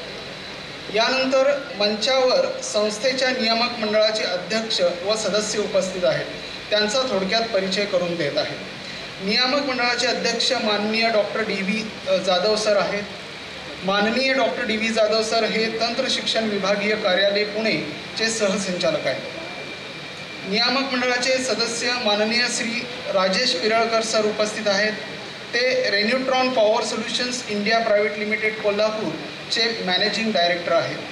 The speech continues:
नियामक मंडळाचे सदस्य माननीय श्री संजीव शिवापूरकर उपस्थित आहेत. ते Instacom ऑफिस ऑटोमेशन्स प्रायव्हेट लिमिटेड कोल्हापूरचे मॅनेजिंग डायरेक्टर आहेत. नियामक मंडळाचे सदस्य माननीय श्री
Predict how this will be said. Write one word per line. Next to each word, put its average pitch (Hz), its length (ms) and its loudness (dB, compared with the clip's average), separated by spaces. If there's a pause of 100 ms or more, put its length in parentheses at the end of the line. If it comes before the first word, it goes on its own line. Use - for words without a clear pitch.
(960)
नियामक 254 380 2
मंडळाचे 254 400 0
सदस्य 233 540 0
माननीय 220 540 2 (140)
श्री 226 260 -2
संजीव 208 500 0 (100)
शिवापूरकर 214 680 2
उपस्थित 196 440 -2
आहेत. 190 280 2 (600)
ते 254 340 0
Instacom 254 880 0
ऑफिस 202 460 2
ऑटोमेशन्स 226 680 0
प्रायव्हेट 202 420 2
लिमिटेड 208 320 0
कोल्हापूरचे 208 680 2
मॅनेजिंग 185 520 0
डायरेक्टर 151 400 2
आहेत. 139 220 2 (1900)
नियामक 247 400 0
मंडळाचे 247 380 0
सदस्य 233 540 0
माननीय 220 520 2
श्री 233 440 -2